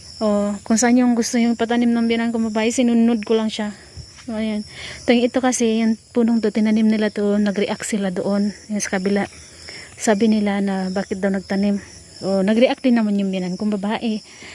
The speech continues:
O, kung kayo pwede kayo magtanim, so kami, hindi kami pwedeng magtanim. Kaya, hindi sila naka-imik baga. Hmm.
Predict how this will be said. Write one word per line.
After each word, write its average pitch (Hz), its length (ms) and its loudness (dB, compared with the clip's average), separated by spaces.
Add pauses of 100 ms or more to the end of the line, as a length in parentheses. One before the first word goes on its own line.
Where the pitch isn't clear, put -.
(400)
O, 208 240 -2
kung 233 160 2
kayo 247 240 4
pwede 233 240 0
kayo 220 160 -4
magtanim, 208 400 -4
so - 80 -10
kami, 208 320 -2
hindi 196 160 -2
kami 202 240 -2
pwedeng 196 240 0
magtanim. 202 560 0 (520)
Kaya, 202 280 -2 (160)
hindi 208 240 2
sila 214 240 0
naka-imik 208 640 -2
baga. 190 320 -6 (1400)
Hmm. 208 320 0